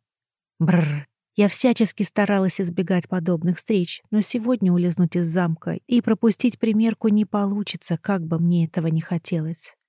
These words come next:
Отец ясно дал понять, что в этот раз, если надумаю ослушаться и сбежать, наказание последует незамедлительно. А спорить с папенькой в последнее время стало себе дороже. Родителей явно что-то беспокоило,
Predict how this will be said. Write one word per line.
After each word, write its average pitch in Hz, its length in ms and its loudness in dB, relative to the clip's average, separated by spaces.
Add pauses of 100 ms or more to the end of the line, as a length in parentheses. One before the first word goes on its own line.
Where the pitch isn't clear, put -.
(400)
Отец - 380 -2
ясно 175 340 0
дал 156 220 0
понять, 196 380 0
что - 200 -4
в 156 140 -2
этот 180 300 0
раз, 156 340 -6
если 180 320 -4
надумаю 165 640 0
ослушаться - 640 -6
и 165 60 0
сбежать, 170 560 -4 (180)
наказание 196 720 2
последует 175 640 -2
незамедлительно. 180 1000 -2 (440)
А 277 80 0
спорить 170 360 0
с - 60 -12
папенькой 180 500 -2
в - 80 -12
последнее 185 520 0
время 190 280 2
стало 160 320 -4
себе 170 400 -4
дороже. 165 640 -4 (220)
Родителей 202 540 2
явно 196 400 4
что-то 196 340 -2
беспокоило, 180 960 -2